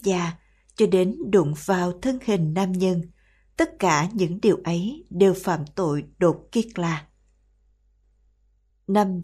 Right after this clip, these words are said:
chấm sáu Cảnh tưởng. Những trường hợp tưởng nhầm. Trường hợp đúng là nam nhân mà cũng tưởng là nam thì phạm tội pa la di. Đối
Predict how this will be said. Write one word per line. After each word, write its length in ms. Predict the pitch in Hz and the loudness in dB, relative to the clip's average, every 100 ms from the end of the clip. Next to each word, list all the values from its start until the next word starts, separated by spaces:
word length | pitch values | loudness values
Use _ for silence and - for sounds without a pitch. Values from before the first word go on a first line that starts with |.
| - | -2
chấm 240 | 190 196 | -2 -2
sáu 540 | - - 170 180 285 - _ _ _ _ _ - | -6 -2 -2 -2 -6 -12 _ _ _ _ _ -2
Cảnh 320 | 190 139 165 - | 0 0 -6 -2
tưởng. 360 | 196 151 143 220 _ _ _ _ _ _ _ | 2 2 0 -8 _ _ _ _ _ _ _
Những 380 | 196 196 190 196 - | 0 4 4 2 -6
trường 220 | - 208 156 | 0 0 0
hợp 360 | - 180 143 - _ | -2 -2 -2 -10 _
tưởng 300 | 202 160 147 - | 0 0 -2 -2
nhầm. 320 | 220 170 147 - _ _ _ _ _ _ _ | 0 0 -2 -10 _ _ _ _ _ _ _
Trường 160 | 220 185 | 4 4
hợp 300 | 196 175 175 | 2 0 -2
đúng 300 | 185 220 240 | 0 0 0
là 240 | 339 269 190 | -4 -2 0
nam 260 | 180 202 | 0 -2
nhân 320 | 196 196 196 175 - _ _ _ _ | 0 2 2 0 -8 _ _ _ _
mà 400 | 190 196 190 190 190 | -2 0 0 -2 0
cũng 300 | 185 208 - | 0 0 2
tưởng 240 | 190 156 - | 2 0 -2
là 160 | 202 | -2
nam 320 | 160 180 180 170 - _ _ _ | -2 -2 -4 -6 -10 _ _ _
thì 200 | 220 202 | 2 4
phạm 340 | 190 - 170 165 | 4 2 0 0
tội 200 | - 170 147 | 0 2 2
pa 100 | 202 | 0
la 120 | 185 185 | 0 2
di. 320 | 180 180 170 - _ _ _ _ _ | 4 4 2 -6 _ _ _ _ _
Đối 360 | 180 196 202 | 2 4 4